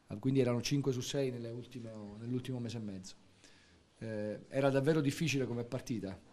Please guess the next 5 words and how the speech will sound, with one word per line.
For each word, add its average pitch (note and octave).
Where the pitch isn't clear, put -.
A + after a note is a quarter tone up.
la A#2
temevo B2+
moltissimo, A#2
l'avevo A2+
detto A2